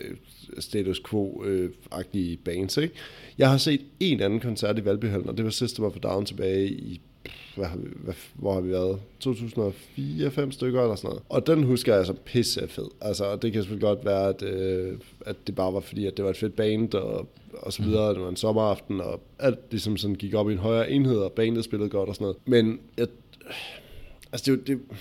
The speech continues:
Speaker 1: det er jo svært at sige, ikke? Fordi jeg har også set Kiss på et tidspunkt inde i Forum, hvor man heller ikke kunne høre, hvad det var, de gik i gang med for nogle, for nogle numre, fordi at alting bare bragede igennem, og der, der, alt lød af helvede til, men jeg har altså også set ting inde i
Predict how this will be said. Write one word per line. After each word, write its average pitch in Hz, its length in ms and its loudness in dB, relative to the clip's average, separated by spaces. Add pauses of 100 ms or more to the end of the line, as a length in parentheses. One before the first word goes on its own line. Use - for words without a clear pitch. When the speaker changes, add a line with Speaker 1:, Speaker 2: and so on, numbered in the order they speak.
(260)
Speaker 1:
det - 80 -6
er 131 40 0
jo - 20 2
svært 147 200 4
at 120 60 2
sige, 147 220 4
ikke? 135 100 2
Fordi 123 280 2 (640)
jeg 127 80 4
har 127 80 8
også 127 120 6
set 131 220 2
Kiss 139 300 2
på - 100 -4
et 101 80 0
tidspunkt 113 440 0
inde 110 120 0
i 107 40 -2
Forum, 123 420 2
hvor 101 160 4
man 98 100 0
heller 107 160 2
ikke 107 120 -2
kunne 98 120 -2
høre, 120 320 8
hvad 117 120 4
det 90 80 -2
var, 95 120 4
de 101 80 -4
gik 98 260 -4
i 101 80 0
gang 117 260 2
med 95 120 0
for 92 140 -4
nogle, 92 120 -4
for 95 100 -4
nogle 101 160 -2
numre, 110 260 4
fordi 107 180 -4
at 101 220 -4
alting 104 300 -4
bare 87 140 2
bragede 107 500 2
igennem, 101 320 -2
og - 140 -8
der, 98 100 -2
der, 92 120 -6 (360)
alt 120 220 -2
lød 113 160 0
af 107 60 -2
helvede 117 300 2
til, 110 140 0
men 104 100 0
jeg 104 80 4
har 101 60 4
altså 104 140 0
også 117 140 2
set 117 160 0
ting 127 280 2
inde 113 400 2
i 95 60 -2